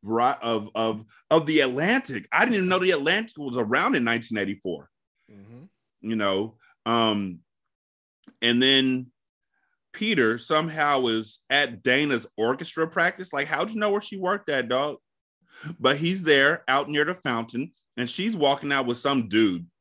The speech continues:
Speaker 1: who I think, honestly, is the father of baby Oscar in part two. Can't prove it. I know it ain't Peter's baby.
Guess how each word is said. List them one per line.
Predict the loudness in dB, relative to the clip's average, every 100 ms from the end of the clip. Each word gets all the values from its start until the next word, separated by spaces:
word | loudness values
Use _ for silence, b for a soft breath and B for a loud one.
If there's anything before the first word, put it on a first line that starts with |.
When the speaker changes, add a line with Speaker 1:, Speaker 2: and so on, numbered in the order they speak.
| _ _ _
Speaker 1:
who | -2 0
I | 0
think, | 0 -2 -2
honestly, | -2 -2 -2 -2 0 0 0 b b 0
is | 2 2
the | 2 2 2 2
father | 2 2 0 -2
of | -2
baby | -2 -4 -4
Oscar | -4 -4 -6 -10
in | -10
part | -8 -8 -8
two. | -8 -8 B B -6
Can't | -2 -2
prove | -2 -2 -2
it. | -4 _ _ _ _ _ _ _ _ _ _ _ _ _ _ _ _ -6
I | -2
know | 2
it | 2
ain't | 2 2
Peter's | 2 2 -2
baby. | -4 -4 -6 -10